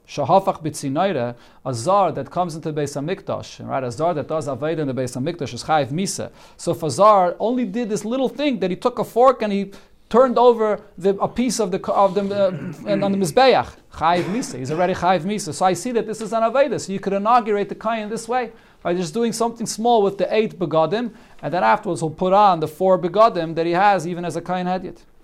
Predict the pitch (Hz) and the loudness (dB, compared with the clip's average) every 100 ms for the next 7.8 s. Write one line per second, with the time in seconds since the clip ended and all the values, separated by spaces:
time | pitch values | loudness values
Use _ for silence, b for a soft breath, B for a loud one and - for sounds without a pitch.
0 | b b b b b - 202 233 226 220 | b b b b b -2 4 6 6 4
1 | 208 208 214 208 208 214 214 156 151 143 | 0 -2 0 2 0 0 2 2 2 2
2 | 143 143 139 - 107 - 160 180 196 202 | 0 -2 -4 -8 -14 -6 -2 0 2 2
3 | 196 185 147 147 147 143 165 165 202 202 | 2 0 -2 0 -2 -2 -4 -2 -4 0
4 | 196 170 160 151 139 160 196 233 208 156 | 2 2 2 0 -2 -4 -2 -2 -6 -2
5 | 196 240 302 - 208 202 - - 196 196 | 2 2 0 -4 -2 -2 -4 -4 0 2
6 | 185 151 127 208 175 170 - - 185 196 | 2 0 -2 -4 -2 -4 -4 -6 -6 -6
7 | 170 135 185 208 156 139 139 160 | -6 0 2 2 0 -2 -4 -8